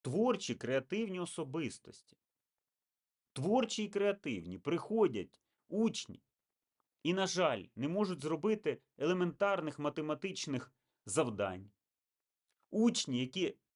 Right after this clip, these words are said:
не, не знають і не розуміються на елементарних моментах фізики. Ви скажете,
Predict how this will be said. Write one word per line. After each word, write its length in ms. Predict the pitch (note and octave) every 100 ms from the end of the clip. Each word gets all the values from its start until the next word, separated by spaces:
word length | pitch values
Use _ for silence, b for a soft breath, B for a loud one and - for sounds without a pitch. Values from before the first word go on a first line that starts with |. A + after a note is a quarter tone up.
| _ _ _ _ _ B2
не, 320 | D#3+ G3+ G3+
не 220 | - F3 G#3+
знають 500 | D#3+ F#3+ G#3 F3 E3
і 40 |
не 120 | E3
розуміються 580 | E3+ D3 E3+ G3+ G3 E3
на 100 | D#3+
елементарних 840 | D#3+ E3 D#3+ C3+ F#3 F3 D3+ - b b -
моментах 520 | D3+ F3+ F3 B2+ -
фізики. 580 | - D3 A#2+ A#2+ - - _ _ _ _ _ _ _ _ _ _ _ _ _ _ -
Ви 80 | A2
скажете, 460 | D3+ B2+ - G#2+